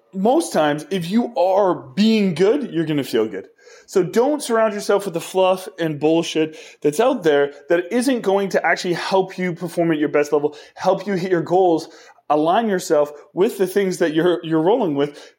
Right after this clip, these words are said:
just so, you know, you can get a compliment here and there that's a nothing compliment that doesn't really mean anything and doesn't actually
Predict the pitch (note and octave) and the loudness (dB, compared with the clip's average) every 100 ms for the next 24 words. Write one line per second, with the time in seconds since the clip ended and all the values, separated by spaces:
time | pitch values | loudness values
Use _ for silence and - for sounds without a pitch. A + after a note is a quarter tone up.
0 | - B3 C4 A#3+ - G#3 G3+ F#3+ F#3+ - | -6 -2 0 -2 0 2 4 2 -2 -8
1 | F#3+ F3+ F3 F3 F#3 F3 E3 D#3+ E3+ E3 | -2 2 2 0 -2 0 0 0 0 -2
2 | E3+ D#3+ D3 E3+ D3+ C#3+ C#3 C#3+ C#3+ C#3+ | -2 -4 -2 0 0 2 2 4 2 0
3 | F3 G3 G3+ E3 D#3+ D3 D3+ C#3+ C#3+ D3 | 0 0 0 -2 0 0 -2 -4 -4 -4
4 | F#3+ G#3+ G#3 F3+ E3 D#3 G#3 A3+ D#3+ D#3+ | 0 0 0 0 0 0 0 0 0 -2
5 | D#3+ D#3 - - E3 D#3+ A3+ A3+ A3+ E3+ | -4 -6 -10 -10 -4 0 0 0 -2 -4
6 | G3 - G3 F#3 | -6 -2 0 0